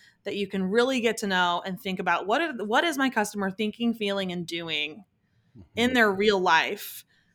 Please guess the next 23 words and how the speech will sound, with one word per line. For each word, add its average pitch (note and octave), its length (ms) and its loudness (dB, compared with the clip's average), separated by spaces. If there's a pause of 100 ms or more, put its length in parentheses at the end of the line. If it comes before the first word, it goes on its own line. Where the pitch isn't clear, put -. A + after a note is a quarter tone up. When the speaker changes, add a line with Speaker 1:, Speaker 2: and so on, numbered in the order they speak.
(280)
Speaker 1:
And F3+ 380 0
what A3 160 8
do D4 140 2
I A3 200 6
need G#3+ 160 4
to F#3 60 0
know F#3 260 4
about E3 300 2
that - 200 -8
subject D#3+ 720 -6 (340)
so - 140 -8
that F#3+ 100 2
I F3+ 60 2
can F#3 160 -2
connect F#3 340 0
with E3+ 160 -6
my F3 140 0
core F3+ 420 -2
customer? E3+ 640 -8 (1900)
Speaker 2:
I G2 100 -8
love F2+ 300 -8
that. D#2+ 280 -6
Yeah. F#2+ 360 -4